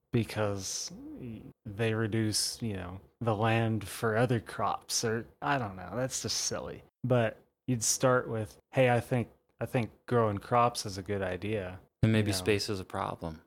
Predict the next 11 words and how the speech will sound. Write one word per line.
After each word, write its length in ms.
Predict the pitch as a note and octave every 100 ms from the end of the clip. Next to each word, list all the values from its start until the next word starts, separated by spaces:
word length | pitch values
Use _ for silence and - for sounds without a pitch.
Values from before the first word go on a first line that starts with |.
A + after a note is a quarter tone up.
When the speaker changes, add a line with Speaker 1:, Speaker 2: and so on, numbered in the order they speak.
| _
Speaker 1:
And 140 | A2 G#2+
maybe 260 | G#2+ G2+
spa-, 380 | F#2+ - - G#2
maybe 300 | A2 G#2+ A2+
space 400 | G#2 - G#2+ A2+
is 140 | B2 C3+
a 60 |
problem. 440 | G#2+ G#2+ F#2+ F#2 F#2
Like, 220 | F#2 F2+ _ _
you, 160 | G#2 G2+ F2 -
your 240 | F#2+ F#2+